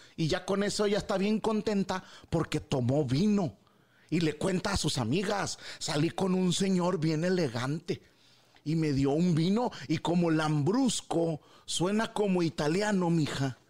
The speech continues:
eso le suena más mamador en sus dañadas mentecitas y luego lo presumen. "No, güey, yo no tomo tus chingaderas esas de Tonayan, yo puro lambrusco", pero entre los, entre los que tomamos vino, mija,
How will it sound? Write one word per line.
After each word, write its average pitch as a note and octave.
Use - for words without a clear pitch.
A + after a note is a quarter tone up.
eso E3
le F#3
suena F#3
más F#3
mamador F3+
en G3
sus D#3
dañadas D3+
mentecitas F#3
y G3+
luego F3
lo F#3
presumen. F3
"No, C#4+
güey, C4+
yo A3+
no A#3+
tomo B3
tus -
chingaderas G3+
esas A3
de A3+
Tonayan, F3+
yo E3
puro F3
lambrusco", F#3+
pero D#3
entre D#3
los, D3+
entre F3+
los E3+
que D#3+
tomamos F#3
vino, G#3
mija, E3+